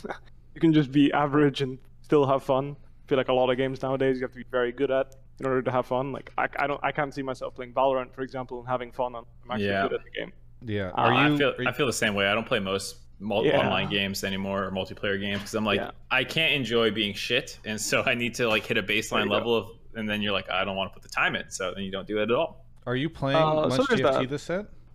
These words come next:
Speaker 1: Uh, I haven't played much, but, um, uh,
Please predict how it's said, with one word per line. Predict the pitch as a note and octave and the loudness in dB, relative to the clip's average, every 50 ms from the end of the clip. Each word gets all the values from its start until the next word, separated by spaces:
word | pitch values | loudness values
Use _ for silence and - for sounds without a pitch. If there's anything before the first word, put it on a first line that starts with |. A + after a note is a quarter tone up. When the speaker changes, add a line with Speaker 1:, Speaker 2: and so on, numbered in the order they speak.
| - - - - - - - - - - - | -20 -20 -20 -20 -20 -20 -20 -20 -10 -2 0
Speaker 1:
Uh, | E3 E3+ F3 F3 F3 F3 | 2 4 4 4 4 4
I | F3+ G3 | 2 2
haven't | F#3+ B3 C4 B3 | 0 0 -2 -2
played | A#3 A3+ F#3 D3+ | 0 0 0 0
much, | C3 C3 C#3 C#3 C#3+ C#3+ D3+ A3 C4 - - - - - - | -4 -10 -10 -8 -2 0 0 0 0 -4 -10 -16 -16 -8 0
but, | D#3 C#3+ C#3+ C#3 - C#3 | 0 0 0 2 2 2
um, | C3+ C3 B2+ B2+ B2+ B2 B2 B2 B2 B2+ B2+ B2+ - - - - - - - | 4 4 6 6 6 4 4 2 0 -4 -12 -16 -18 -20 -20 -20 -20 -16 -6
uh, | E3+ D#3+ C#3+ D3 C#3 - | -6 -4 -2 -2 -4 -4